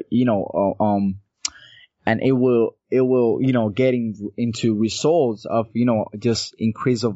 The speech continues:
uh, of muscle mass. Now, getting out of the scientific, uh, you know, t-, terminology and things, uh, you know, basically what I did, man, I feel, I feel like, um, I always been very, uh, uh, uh, like, let's say, cons-,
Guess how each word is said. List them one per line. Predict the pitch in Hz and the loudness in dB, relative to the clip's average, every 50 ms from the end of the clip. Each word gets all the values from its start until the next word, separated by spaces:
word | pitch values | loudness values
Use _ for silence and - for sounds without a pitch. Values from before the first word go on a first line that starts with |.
| 104 104 | -4 -4
uh, | - - 110 104 - 71 98 - _ | -2 0 0 0 0 0 -2 -2 _
of | - 90 104 | -4 -2 0
muscle | 107 113 117 117 - 131 120 | 0 0 0 0 0 0 0
mass. | 131 160 185 156 110 - - _ _ _ _ - - - - - | 0 0 0 0 -2 -4 -8 _ _ _ _ -20 -20 -14 -6 -2
Now, | 110 131 135 131 117 107 - _ _ _ _ _ _ _ _ _ _ _ _ _ _ _ _ _ _ _ _ _ _ - | 0 2 2 2 0 -2 -6 _ _ _ _ _ _ _ _ _ _ _ _ _ _ _ _ _ _ _ _ _ _ -4
getting | - 139 151 170 190 185 185 175 - _ | 0 0 0 0 0 -2 -8 -10 -10 _
out | - 139 156 156 151 143 | 0 2 2 4 4 2
of | 135 123 110 | 2 0 0
the | 110 123 120 117 | 0 0 0 0
scientific, | 117 - 127 123 123 120 120 - 143 135 135 - 131 123 107 | 0 -2 -2 -2 -2 -4 -2 0 -2 -2 0 0 -2 -2 0
uh, | 113 120 120 117 113 110 104 95 - - | 2 2 2 4 2 2 0 -2 -4 -2
you | 123 123 | -2 0
know, | 120 113 110 107 - | 2 0 0 -2 -6
t-, | - 107 101 - | -16 -16 -8 -2
terminology | - 123 120 120 113 113 117 120 123 123 120 123 | 0 0 0 0 0 0 2 2 2 2 0 0
and | 123 123 123 120 | 0 0 0 2
things, | 123 131 131 127 127 123 - | 0 0 0 0 -2 -2 0
uh, | 123 117 110 107 104 98 - | 0 2 2 2 2 0 0
you | - 120 | 0 0
know, | 113 110 104 82 | 2 2 2 0
basically | 71 98 104 123 127 131 131 135 131 | -2 -2 0 0 0 0 0 0 0
what | 123 113 110 | 2 2 2
I | 117 117 | 2 2
did, | 110 101 120 120 117 | 2 2 0 0 0
man, | 120 120 117 117 | 0 0 0 2
I | 110 113 | 0 0
feel, | 113 - - 107 117 120 - | 0 -2 0 0 2 2 2
I | - 113 120 | 2 0 0
feel | 120 123 139 131 135 | 0 0 0 2 2
like, | 135 123 113 - - | 2 0 0 -2 -2
um, | 101 110 107 107 107 104 101 98 101 - | -2 0 0 0 0 0 -2 -4 -6 -4
I | - 117 113 | -2 0 2
always | - 127 131 135 120 | 2 2 2 2 0
been | 104 95 120 120 120 110 | 0 0 -2 0 0 0
very, | 110 117 117 117 113 110 104 | 0 0 2 2 2 2 2
uh, | 104 | 0
uh, | 101 92 82 - 92 95 87 - | 0 -2 -2 0 0 -2 0 -2
uh, | - 98 92 - _ - | -4 -4 -6 -6 _ -2
like, | 98 101 98 92 98 _ _ _ _ _ _ _ _ _ _ _ - | -2 0 0 -2 -6 _ _ _ _ _ _ _ _ _ _ _ -4
let's | - 113 135 143 139 | 0 0 0 0 0
say, | - - 143 131 | 0 0 0 0
cons-, | - - - 135 117 113 107 - - - - - - | 0 -2 -4 -4 -2 -4 -4 -6 -10 -18 -18 -14 -6